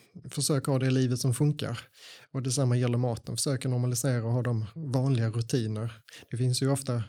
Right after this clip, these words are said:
fler än ett barn i många familjer i alla fall. Att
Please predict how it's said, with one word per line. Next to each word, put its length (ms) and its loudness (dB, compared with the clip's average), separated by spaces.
fler 380 0
än 60 -2
ett 200 -2
barn 300 -2
i 120 -2
många 260 0
familjer 380 -4
i 40 -6
alla 120 -6
fall. 260 -6
Att 480 -6